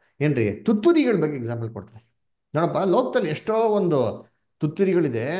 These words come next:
ಆದ್ರೆ ಎಲ್ಲಾ ತುತ್ತೂರಿಗಳಿಗಿಂತ ಒಂದೊಂದು ಅರ್ಥಗಳಿದೆ. ಅರ್ಥ ಇಲ್ದಿರೋದು ಯಾವುದೂ ಇಲ್ಲ ಅಂತ ಹೇಳ್ತಾರೆ. ಇದೇ ತರ ಭಾಷೆಗಳಿಗೆ ಏನಿರ್ಬೇಕು? ಅರ್ಥ ಇರ್ಬೇಕು ಅಂತ ಹೇಳ್ತಾರೆ.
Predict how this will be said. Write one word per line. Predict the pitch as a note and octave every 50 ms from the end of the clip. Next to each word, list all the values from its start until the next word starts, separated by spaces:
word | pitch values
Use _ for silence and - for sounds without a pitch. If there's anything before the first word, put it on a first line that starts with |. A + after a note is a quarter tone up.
| G3+ G3+ G3+ G3+ G3+ - _ -
ಆದ್ರೆ | B2 B2 A#2
ಎಲ್ಲಾ | G#2+ A2 B2 C3+ C3+ C#3+ D3 D3+ D3+
ತುತ್ತೂರಿಗಳಿಗಿಂತ | D3+ D3+ D#3 D3 D3 - D#3+ D#3 D3+ D3 D#3 D3+ C#3+ D3+ D3 D3
ಒಂದೊಂದು | D3+ C#3+ C#3 C3+ B2+ B2 A#2 A2 G2+
ಅರ್ಥಗಳಿದೆ. | F2+ - - A#2+ A#2 - - D3 C3 C3+ C3+ C3 B2+ A#2 A#2+ A#2 A#2 A#2 A2+ G#2+ G2+ F2+ - - - _ _ _ _ _ _ _ _ _
ಅರ್ಥ | A2 B2 D#3 E3 E3 - -
ಇಲ್ದಿರೋದು | G#3+ G#3 G3+ G3 F#3+ F#3 G3 F#3 D#3+
ಯಾವುದೂ | C#3 C3+ B2+ C3+ D#3 F#3 F3+ F#3+ F#3+
ಇಲ್ಲ | F#3 F#3 F3 E3+
ಅಂತ | F3 F3 F3 F3+
ಹೇಳ್ತಾರೆ. | D#3+ D#3+ D#3 C#3+ A2+ F#2+ - - _ _ _ _ _ _ _ - A#2+
ಇದೇ | C3+ C#3+ F3+ A3 A#3 B3 C4 B3+
ತರ | A#3 G3+ F#3 F3+ F#3+
ಭಾಷೆಗಳಿಗೆ | E3 C3 A#2 A#2 C#3 E3 D#3 - - D#3+ C#3+ C#3+ C#3 B2+ B2+
ಏನಿರ್ಬೇಕು? | C#3 D3+ D3 C3+ C3 C3+ A#2 G2+ G2 G#2
ಅರ್ಥ | G2+ A2 A#2 A#2 - -
ಇರ್ಬೇಕು | D3+ D3 C3+ C3 B2 B2 A#2 A2+ A#2 A#2
ಅಂತ | A2 A2 A2
ಹೇಳ್ತಾರೆ. | - A2 - - - - _